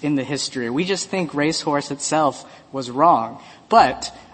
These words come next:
I think the question is still, should you extend that reasoning to a new context? Um, you know, one of the, one of the reasons you might want to extend it is this, this interest in uniformity. But I think it's important to rem-, remember that, that,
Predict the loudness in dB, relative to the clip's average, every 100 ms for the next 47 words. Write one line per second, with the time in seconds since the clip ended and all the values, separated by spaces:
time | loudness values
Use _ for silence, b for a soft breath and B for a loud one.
0 | -6 -2 0 -2 -2 2 2 2 -2 -2
1 | -2 0 0 0 -2 2 0 0 -4 0
2 | 2 2 0 -6 -10 0 2 2 0 -4
3 | -4 -6 -6 -8 -8 -6 -4 -4 -4 -2
4 | -2 0 0 -2 -2 -14 -16 B B B
5 | 0 2 2 0 -4 -6 2 4 4 4
6 | 2 -2 0 -2 0 0 0 0 -2 -2
7 | -2 0 0 -4 -10 -2 -2 -2 -6 -6
8 | -6 -6 -6 -10 -6 -6 -6 -8 B B
9 | B -6 -6 -2 -4 -2 -4 -4 -4 -2
10 | -4 -4 0 0 0 -8 -2 -2 0 -2
11 | -2 -4 -4 0 0 -2 0 2 0 0
12 | -2 2 2 2 -2 -4 -2 0 -2